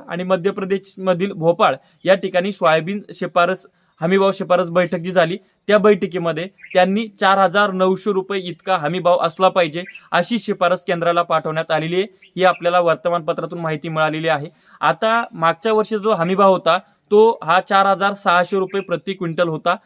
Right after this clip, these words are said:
सध्याचे भाव जर बघितले तर चार हजार सहाशेच्या आत म्हणजे, अ, बेचाळीसशे, एक्केचाळीसशे, त्रेचाळीसशे अशा पद्धतीचं सोयाबीन विकल्या जात आहे आणि हमीभाव सुद्धा मिळत नाहीये. आणि पुढच्या वर्षी हमीभाव काय असू शकतो, तर,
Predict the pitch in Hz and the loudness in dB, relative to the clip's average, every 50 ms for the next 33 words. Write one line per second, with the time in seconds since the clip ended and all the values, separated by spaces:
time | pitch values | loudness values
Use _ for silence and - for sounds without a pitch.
0 | _ _ _ _ _ - 175 170 160 170 208 208 208 254 220 214 202 202 185 208 | _ _ _ _ _ 0 0 0 2 2 0 0 0 0 0 2 2 2 2 2
1 | 208 190 202 190 190 190 196 202 208 202 220 208 - 202 190 190 190 180 165 180 | 2 2 0 -2 -4 -6 -6 -6 -6 -6 -6 -4 -2 0 2 2 2 2 2 0
2 | 185 185 - 185 180 175 - 190 185 190 175 180 180 180 180 165 160 156 196 247 | 0 2 0 0 0 0 -2 -4 -2 0 0 0 0 -2 -6 -8 -4 -4 -4 -6
3 | - _ _ 214 190 - - 165 170 170 165 160 147 170 - - - 196 196 202 | -6 _ _ -20 -10 -2 0 2 4 4 4 2 0 -4 -4 -2 0 0 0 0
4 | 196 196 196 190 190 208 220 - _ _ - - 170 170 - 202 196 - 196 190 | -2 -2 -2 -2 -2 -4 -8 -14 _ _ -10 -10 -10 -6 -6 -6 -4 -2 -2 -2
5 | 190 - 202 202 208 190 185 - 202 196 190 190 220 196 180 170 - 202 175 202 | -2 -2 -4 -2 -2 -2 -2 0 0 -2 0 0 0 0 0 0 -4 -6 -6 -4
6 | 190 175 180 165 180 175 190 190 185 160 151 151 160 185 175 165 165 160 - 170 | -6 -6 -6 -6 -6 -6 -6 -2 -2 -2 -2 -2 -4 -8 -8 -8 -8 -6 -2 -2
7 | 170 160 165 165 160 - 151 147 165 196 - _ _ _ _ _ - - - - | -2 0 0 -2 -2 -2 -4 -4 -6 -12 -16 _ _ _ _ _ -20 -8 -2 0
8 | 156 175 202 226 233 233 - - - _ _ _ - 156 170 190 196 214 226 220 | 0 2 0 -2 -2 -4 -8 -14 -20 _ _ _ -10 -4 -2 0 4 4 4 4
9 | 185 208 180 196 196 190 185 180 180 170 175 175 170 165 170 233 - _ _ _ | 2 0 0 0 2 2 2 0 0 -2 -4 -4 -4 -4 -6 -8 -14 _ _ _
10 | _ _ - - - 208 196 - 214 214 185 - 240 226 214 214 208 - 214 202 | _ _ -4 -2 0 0 -2 -2 -2 -4 0 2 4 4 4 4 2 0 -4 -4
11 | 175 175 190 196 196 196 190 190 190 190 190 185 - 185 180 175 - _ - 202 | -2 -2 0 2 2 2 4 6 6 6 6 4 0 -6 -8 -8 -6 _ -4 -4
12 | 214 - _ _ _ _ _ _ - 220 190 160 | -4 -6 _ _ _ _ _ _ 2 4 4 2